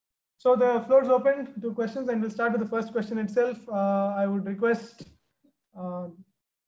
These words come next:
I, I think Doctor Habib to answer the first question, and right from the beginning, let us know what is data science first, after all, and, uh, how is it related? If you have any slides, I can stop the screen share and you can also put it up.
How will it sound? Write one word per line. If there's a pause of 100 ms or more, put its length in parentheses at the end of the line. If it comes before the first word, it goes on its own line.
I, (180)
I
think
Doctor
Habib
to
answer (380)
the
first
question,
and (280)
right (100)
from
the
beginning,
let
us
know
what
is
data
science
first, (140)
after
all, (460)
and,
uh,
how
is
it
related?
If
you
have
any
slides,
I
can
stop
the
screen
share
and
you
can
also
put
it
up.